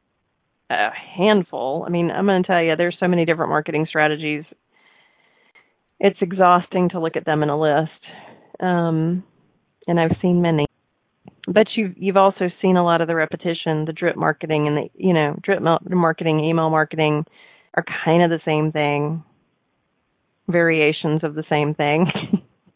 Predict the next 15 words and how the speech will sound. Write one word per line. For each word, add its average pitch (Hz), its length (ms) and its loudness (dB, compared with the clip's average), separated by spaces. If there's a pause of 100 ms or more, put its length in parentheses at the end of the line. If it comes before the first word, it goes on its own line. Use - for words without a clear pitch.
(680)
Um, 165 640 2 (3250)
internet 185 400 4
marketing 160 680 0
and 156 540 -2 (1300)
social 175 300 0
media 170 340 2
marketing 156 680 -2
and, 151 360 -2 (560)
you 220 180 2
know, 160 280 6
again, 165 560 2
they - 100 -4
kind 202 280 0
of, 175 180 2 (560)
it 190 140 2